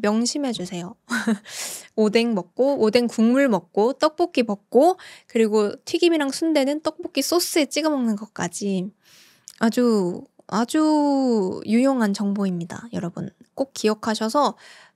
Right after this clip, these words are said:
드셔주셨으면 좋겠고요. 즉석 떡볶이도 한 번쯤 드셔보시면 재밌을 것 같아요. 이미 기본 떡볶이는 먹어봤다 하시는 분들이라면 아까 마봉님 할머니 떡볶이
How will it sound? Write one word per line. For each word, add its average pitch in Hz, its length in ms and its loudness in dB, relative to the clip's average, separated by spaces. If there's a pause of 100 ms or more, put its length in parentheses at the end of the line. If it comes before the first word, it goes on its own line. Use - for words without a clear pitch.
드셔주셨으면 220 720 0
좋겠고요. 202 720 -2 (520)
즉석 370 320 0
떡볶이도 247 880 0
한 - 240 -6
번쯤 285 380 -2
드셔보시면 220 720 -2
재밌을 220 360 -2
것 170 140 -6
같아요. 165 440 -8 (120)
이미 214 260 0
기본 262 380 2
떡볶이는 302 600 0
먹어봤다 233 600 2 (280)
하시는 254 360 -4
분들이라면 202 720 -4
아까 185 340 -4 (280)
마봉님 220 420 4
할머니 220 400 0
떡볶이 208 600 -6